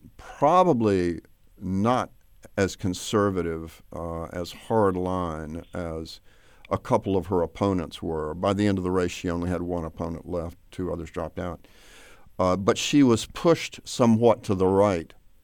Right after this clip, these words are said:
by the necessity to take strong right-wing stands, uh,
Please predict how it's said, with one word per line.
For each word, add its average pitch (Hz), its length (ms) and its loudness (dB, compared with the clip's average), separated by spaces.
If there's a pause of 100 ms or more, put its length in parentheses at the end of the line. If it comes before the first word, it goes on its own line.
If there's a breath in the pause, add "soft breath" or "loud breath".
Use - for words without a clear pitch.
(140)
by 92 260 2
the 92 120 0
necessity 92 640 -2
to 87 120 -6
take 90 320 -4
strong 90 640 -2 (640 soft breath)
right-wing 95 560 2
stands, 85 800 -4 (180)
uh, 80 320 -6